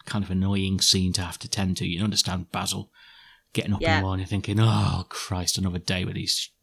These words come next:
Speaker 1: arseholes."
Speaker 2: Yeah.
Speaker 1: Basil is asked at this point in the kitchen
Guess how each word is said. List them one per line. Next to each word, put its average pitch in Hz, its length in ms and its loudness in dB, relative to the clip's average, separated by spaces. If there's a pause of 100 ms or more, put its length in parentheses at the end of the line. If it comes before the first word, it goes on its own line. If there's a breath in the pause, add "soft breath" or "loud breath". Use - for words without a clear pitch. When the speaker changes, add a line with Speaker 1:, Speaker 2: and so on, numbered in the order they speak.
(340)
Speaker 1:
arseholes." 95 500 -2 (800 loud breath)
Speaker 2:
Yeah. 156 240 2 (960 soft breath)
Speaker 1:
Basil 156 320 10
is 127 100 8
asked 131 400 6
at 113 140 -2
this 110 160 0
point 110 240 6
in 110 100 2
the 101 80 2
kitchen 98 480 -2